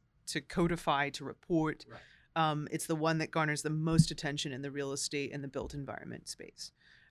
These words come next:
Speaker 1: Um, you know, when we look at some of the numbers a-, around, you know, carbon emissions, et cetera, from cement, and,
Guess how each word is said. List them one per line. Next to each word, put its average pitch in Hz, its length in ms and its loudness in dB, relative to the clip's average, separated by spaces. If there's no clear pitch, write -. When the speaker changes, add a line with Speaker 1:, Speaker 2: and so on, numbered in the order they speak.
Speaker 1:
Um, 143 460 4
you 165 140 4
know, 143 140 2
when 143 180 -2
we 151 100 -2
look 170 220 0
at - 60 -4
some 151 160 -2
of 139 100 -6
the 151 80 2
numbers 151 420 0
a-, 147 160 0
around, 135 540 -2
you - 60 -14
know, 143 80 -4
carbon 151 380 0
emissions, 143 500 -2
et - 60 -10
cetera, 143 340 -2
from 143 180 -10
cement, 202 640 2
and, 143 320 -6